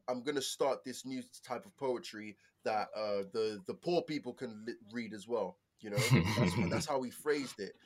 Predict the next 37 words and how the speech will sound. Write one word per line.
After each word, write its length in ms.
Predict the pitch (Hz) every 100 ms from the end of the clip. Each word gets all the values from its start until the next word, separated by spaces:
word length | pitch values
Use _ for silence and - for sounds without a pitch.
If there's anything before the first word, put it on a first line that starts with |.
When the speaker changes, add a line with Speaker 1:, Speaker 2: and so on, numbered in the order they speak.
| -
Speaker 1:
He 60 | -
said, 140 | 131
Speaker 2:
Yeah. 120 | 107 92
Speaker 1:
"Yeah, 120 | 101 101
so 160 | -
now 260 | 120 131 139
the 80 | -
poor 240 | - 156
people 280 | 151 139 123
can 180 | - 131 110
read 180 | 123 107
this 160 | 110
good 220 | - 120 -
poetry, 600 | 120 107 - 113 110 101 - _ -
da, 80 | 127
da, 120 | 120
da, 120 | 107
da, 120 | 101 98
da." 280 | 143 135 127 - - _
And 220 | 117 113 -
to 80 | 123
me, 440 | 135 170 143 131 - _ -
it 80 |
sounded 500 | - - 123 117 101 -
so, 720 | - - 165 151 151 143 113 -
like, 280 | 98 95 - - _ _ 359 339 339 -
like 160 | - -
he 140 | -
was 160 | 208 92
stroking 680 | - - - 120 139 - 113
himself. 480 | 101 - - 71 -
You 80 | 98
know 60 | 113
what 140 | 120 120
I 40 |
mean? 300 | 139 143 110
Like, 200 | 101 95